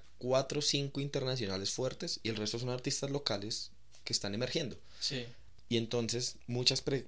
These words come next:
Speaker 1: personas nos preguntamos, bueno, ¿y los otros cien artistas, casi cien artistas, en dónde están?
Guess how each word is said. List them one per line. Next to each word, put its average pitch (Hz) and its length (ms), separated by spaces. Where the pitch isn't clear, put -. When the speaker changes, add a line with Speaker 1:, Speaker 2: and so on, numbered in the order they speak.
Speaker 1:
personas 110 340
nos 123 140
preguntamos, 104 800
bueno, 117 240
¿y - 20
los 104 180
otros 101 280
cien 120 400
artistas, 120 580
casi 117 240
cien 117 220
artistas, 113 560
en 104 240
dónde 95 260
están? - 420